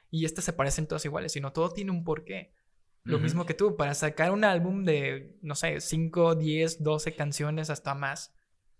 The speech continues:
Speaker 1: Imagínate, si para el proceso de una, y imagínate para hacer las demás, o sea, es demasiado. ¿Cómo nace y todo,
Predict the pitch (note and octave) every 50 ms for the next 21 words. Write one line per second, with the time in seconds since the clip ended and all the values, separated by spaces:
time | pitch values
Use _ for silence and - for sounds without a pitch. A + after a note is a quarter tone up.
0 | - - - - - _ _ - _ _ _ _ _ _ _ _ _ _ _ _
1 | _ - _ _ _ _ - F3 D3+ C#3+ C3 D#3 E3+ E3+ E3 D#3 - - D3 D3
2 | D3+ - - D#3 D3 D3 D3 D3+ D3+ D3 - E3+ E3 E3+ D#3+ D#3+ E3 F#3 G3+ G3
3 | E3+ D3 C3+ D3 D#3 - - - - _ _ _ _ _ - E3+ D#3 C#3+ C#3+ D3
4 | C#3+ C#3+ C#3+ D3 E3 E3+ F#3 F3 D#3 D3 D#3+ D#3 D#3 D#3+ F3+ F3+ D#3+ D3+ D3+ D3
5 | C#3+ D3 D3+ D#3+ - - E3 D3 - C#3+ C3+ - - D#3+ D#3+ E3 E3+ E3 C#3 -
6 | - - - F#3+ A3+ C4+ B3 F3+ - - - - - _ _ _ _ _ _ _
7 | - - E3+ F#3 G3+ G3+ F#3+ F#3 F3+ F3 F#3 G3 G3+ F3+ E3 E3+ E3+ E3 E3+ E3+
8 | E3+